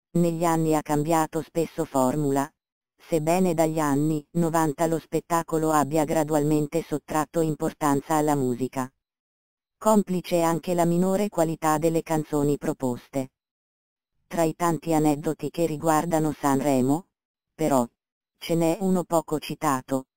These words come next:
C'è stato infatti un film comico che ha anticipato ben due eventi poi,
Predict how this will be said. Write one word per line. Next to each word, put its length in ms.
C'è 180
stato 380
infatti 540
un 140
film 360
comico 480
che 160
ha 140
anticipato 840
ben 240
due 260
eventi 440
poi, 360